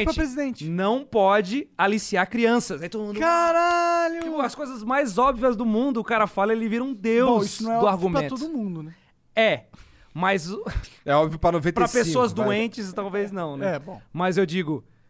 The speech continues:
Speaker 1: o lance de o cara parecer que é um, um deus da perfeição. Ele parou de me seguir no Twitter porque ele disse que ele pare-, pararia de siga-, seguir pessoas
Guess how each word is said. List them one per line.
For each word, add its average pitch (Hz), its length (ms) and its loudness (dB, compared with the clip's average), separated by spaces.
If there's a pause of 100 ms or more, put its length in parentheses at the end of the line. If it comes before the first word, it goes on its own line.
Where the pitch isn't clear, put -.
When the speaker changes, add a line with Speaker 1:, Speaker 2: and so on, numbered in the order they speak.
(120)
Speaker 1:
o 165 100 -10
lance 185 440 -4
de 165 100 -12
o 196 60 -8
cara 185 260 -2
parecer 185 440 -4
que 202 100 -8
é 196 40 -2
um, 185 460 -8
um 185 140 -6
deus 165 340 -2
da 185 80 -6
perfeição. 175 800 -10 (460)
Ele 180 160 -6
parou 196 200 -4
de 202 120 -8
me 202 100 -6
seguir 202 240 -10
no 196 100 -6
Twitter 196 360 -8
porque 202 240 -10
ele 196 160 -6
disse 190 440 -10 (300)
que 175 60 -12
ele 180 100 -6
pare-, 180 320 -2
pararia 180 400 -2
de 139 80 -10
siga-, - 320 -8
seguir 180 260 -10
pessoas 208 640 0